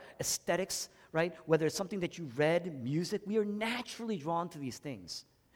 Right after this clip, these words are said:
Beautiful people, beautiful food, beautiful art, you see? And so we're naturally drawn to these things. And C S Lewis says, "What will draw your soul away from the, the grip of these beauties in your life?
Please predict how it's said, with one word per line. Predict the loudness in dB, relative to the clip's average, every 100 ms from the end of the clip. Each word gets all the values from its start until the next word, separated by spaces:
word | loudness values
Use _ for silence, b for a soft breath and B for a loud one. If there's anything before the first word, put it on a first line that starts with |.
| B
Beautiful | 0 0 0 -4
people, | -6 -8 -8 -4 -4 -6 -14 B -4
beautiful | -2 -2 -6
food, | -6 -2 2 6 6 4 -4 B
beautiful | 0 2 4 2 0 4
art, | 4 4 2 -8 B
you | -2
see? | 0 0 0 -2 -10 B B
And | 2
so | 6 6
we're | 8 6
naturally | 8 6 6 4 4 4
drawn | 8 8 8
to | 6
these | 0
things. | 0 0
And | 0
C | 2 4
S | 4 4
Lewis | 2 4
says, | 2 2 B
"What | B 10 12 12 12
will | 6 6
draw | 8 8 12 10
your | 10
soul | 4 2 6 8 8
away | 8 12 10
from | 10 4 4
the, | 2 2 B 2
the |
grip | 2 6 10 10 12
of | 8
these | 10 4
beauties | 4 2 2 0
in | 0
your | 4
life? | 8 8 6